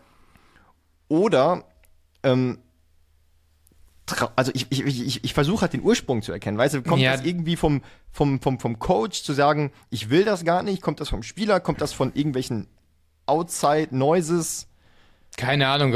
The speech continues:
Speaker 2: wo es gestern Abend herkam, aber Fakt ist, Tatum war verletzt früh im Spiel,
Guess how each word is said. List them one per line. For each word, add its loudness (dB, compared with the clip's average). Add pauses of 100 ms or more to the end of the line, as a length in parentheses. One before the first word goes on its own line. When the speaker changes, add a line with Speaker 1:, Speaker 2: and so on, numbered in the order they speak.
(120)
Speaker 2:
wo 6
es 2
gestern 2
Abend 4
herkam, 2
aber 2
Fakt -2
ist, -4 (720)
Tatum 2
war 6
verletzt 0
früh 6
im 6
Spiel, 0